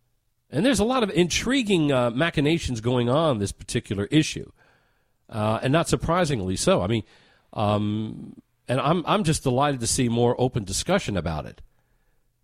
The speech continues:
So, yes, today we're gonna continue a bit on this discussion. We have more on Democrat feminist groups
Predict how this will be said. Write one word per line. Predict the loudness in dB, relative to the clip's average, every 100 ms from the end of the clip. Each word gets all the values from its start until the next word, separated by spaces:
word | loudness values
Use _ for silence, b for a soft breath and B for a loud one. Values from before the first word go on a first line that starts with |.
| _ _ _ -8
So, | 0 2
yes, | 4 2 0
today | 0 2 2
we're |
gonna | 2 0
continue | -2 0 0 0 0
a |
bit | 0 0
on | 0 0
this | -2
discussion. | -2 0 0 2 2
We |
have | 2 4
more | 4 4
on | 2 0 -4 b b b 2
Democrat | 2 2 0 -2 -2
feminist | 0 2 4 2 0 -2
groups | 4 4 4 0 -4